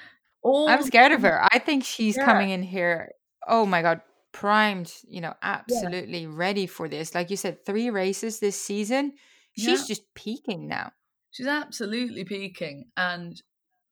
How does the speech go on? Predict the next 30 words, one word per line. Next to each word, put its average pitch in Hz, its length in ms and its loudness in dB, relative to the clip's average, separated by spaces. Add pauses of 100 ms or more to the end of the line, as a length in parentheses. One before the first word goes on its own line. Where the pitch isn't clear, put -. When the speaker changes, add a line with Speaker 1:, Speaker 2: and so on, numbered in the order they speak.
Speaker 1:
trained 196 360 -4
by 180 180 0
a 175 40 0
master. 165 640 -4
I, 170 300 -4
there's 185 240 -6
a 185 80 0
lot 190 500 0
to 196 100 -8
like 170 300 0
about 156 280 -6
her, 139 280 -6 (100)
and 160 180 -4
if 160 100 -10
anyone 170 560 -6
is 156 160 -10
backing 165 460 -4
her, 156 420 -8
I 156 220 -2
am 151 240 -6
not 151 220 -10
gonna 156 160 -10
be 151 100 -8
the 151 100 -8
one 143 160 -8
to 165 80 -18
put - 200 -10
you 170 120 -4
off 156 160 -6
her, 156 180 -8